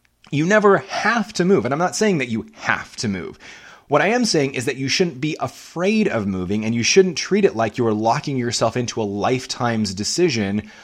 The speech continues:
on your first job. Don't walk into a company feeling like this is a forever decision. This is,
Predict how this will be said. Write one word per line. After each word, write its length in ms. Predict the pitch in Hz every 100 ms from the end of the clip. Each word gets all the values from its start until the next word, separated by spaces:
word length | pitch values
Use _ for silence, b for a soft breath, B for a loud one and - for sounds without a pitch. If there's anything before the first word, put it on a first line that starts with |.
| B B 131
on 200 | 123 131
your 120 | 117
first 500 | - 107 95 - -
job. 460 | 120 170 101 60 - b b -
Don't 240 | 156 196
walk 320 | 123 143 160
into 240 | 185 180 160
a 60 |
company 420 | 135 175 156 117 113
feeling 300 | 160 160 151
like 140 | 127
this 180 | 131 127
is 80 | 123
a 80 |
forever 400 | 120 127 95 92
decision. 480 | 98 - 175 98 92
This 280 | 147 - - -
is, 440 | 131 135 131 117